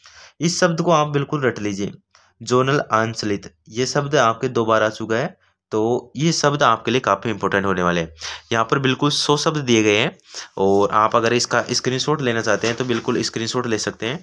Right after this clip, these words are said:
यहाँ पर मैं पूरे शब्द दिखा रहा हूँ। तो यहाँ पर सबसे पहले इसका स्क्रीनशॉट ले लीजिए और फिर आप इसका स्क्रीनशॉट ले लीजिए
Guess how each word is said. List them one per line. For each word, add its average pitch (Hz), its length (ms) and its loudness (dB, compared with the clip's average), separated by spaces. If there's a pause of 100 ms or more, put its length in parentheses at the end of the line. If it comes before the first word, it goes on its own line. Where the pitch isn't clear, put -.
(400)
यहाँ 104 100 -2
पर 120 120 -6
मैं 123 100 0
पूरे 120 240 -2
शब्द 131 240 -2
दिखा 120 280 -2
रहा 104 100 0
हूँ। 135 140 -6 (480)
तो 101 240 2
यहाँ 107 180 2
पर 117 100 -2
सबसे 117 260 -2
पहले 117 140 2
इसका 120 240 0
स्क्रीनशॉट 127 480 -4
ले 120 120 0
लीजिए 107 360 -4 (360)
और 98 500 -2
फिर 113 160 -2
आप 104 320 0
इसका 113 340 0
स्क्रीनशॉट 107 500 -4
ले 95 140 0
लीजिए 87 320 -4